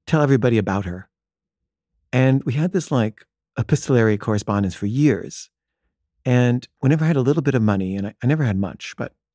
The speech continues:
like, a little bit, I would send her a little bit of money, like a check. And it, not, not much, like, you know, like, twenty dollars or something. And she really appreciated it. And she would send me, like, recordings that she did that weren't finished. And just, like,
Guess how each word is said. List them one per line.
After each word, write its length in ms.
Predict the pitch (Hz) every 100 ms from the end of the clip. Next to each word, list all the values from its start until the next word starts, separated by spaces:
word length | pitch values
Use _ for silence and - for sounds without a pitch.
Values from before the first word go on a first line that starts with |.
| -
like, 100 | 127
a 60 |
little 220 | 135 170
bit, 260 | 110 101 - -
I 80 |
would 160 | 113 110
send 220 | - 139
her 100 | 139
a 60 | 113
little 160 | 117
bit 120 | 107 104
of 80 |
money, 320 | 95 73 90 - _ _ -
like 140 | -
a 40 |
check. 240 | - - -
And 100 | 156
it, 120 | 240
not, 240 | 185 160
not 180 | 160 160
much, 300 | 151 107 -
like, 120 | 104
you 80 | 120
know, 140 | 107 104
like, 160 | 90 - _ _ _ _ -
twenty 240 | 120 117
dollars 420 | 113 101 101 92
or 60 | 101
something. 340 | 98 98 107 - _ _ _ _ _ _ _ -
And 400 | 127 127 131 - _
she 160 | -
really 220 | 147 170 135
appreciated 540 | - 113 107 98 98
it. 280 | 92 101 - -
And 360 | 110 107 107 - _
she 140 | - 147
would 100 | 131
send 220 | - 156
me, 100 | 156
like, 380 | 139 110 104 - _ _ _ _
recordings 540 | 113 - 160 170 165
that 100 | 151
she 380 | 147 - 151 147 - _
did 160 | 170 156
that 140 | 120
weren't 200 | 120 107
finished. 540 | - 156 165 156 -
And 100 | 131
just, 220 | 113 135 -
like, 300 | 113 -